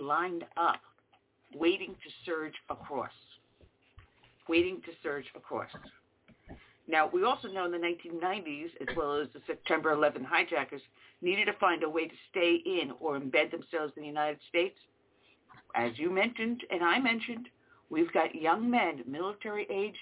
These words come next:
young men coming from a hundred different countries, coming across that border, many of them organized, wearing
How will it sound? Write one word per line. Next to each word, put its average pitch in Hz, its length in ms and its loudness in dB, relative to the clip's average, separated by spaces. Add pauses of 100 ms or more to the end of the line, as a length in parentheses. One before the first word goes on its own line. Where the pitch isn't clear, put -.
(120)
young 220 280 -2
men 165 300 2
coming 151 400 -4
from 160 260 -2
a 131 120 6
hundred 190 460 0 (200)
different 165 400 -4 (260)
countries, 208 460 -2 (1400)
coming 202 300 2
across 185 380 0
that 165 220 2
border, 143 280 -2 (920)
many 226 360 2
of - 60 -4
them 147 240 0 (260)
organized, 147 680 0 (140)
wearing 175 580 0